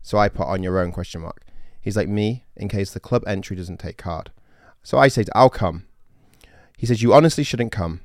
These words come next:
Besides, it might be just me and her. I'm a little bit sus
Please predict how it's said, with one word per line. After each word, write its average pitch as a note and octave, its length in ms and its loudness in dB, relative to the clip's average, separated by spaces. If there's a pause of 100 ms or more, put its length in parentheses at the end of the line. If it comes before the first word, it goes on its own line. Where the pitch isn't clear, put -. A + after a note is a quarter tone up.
(540)
Besides, C3 560 8 (300)
it G2+ 100 0
might B2 240 4
be A#2+ 300 -4 (540)
just - 280 0
me G#2 180 2
and F2+ 120 -2
her. F#2 280 -6 (720)
I'm A#2 160 2
a A#2 80 6
little A2+ 200 6
bit F#2+ 200 0
sus - 460 -4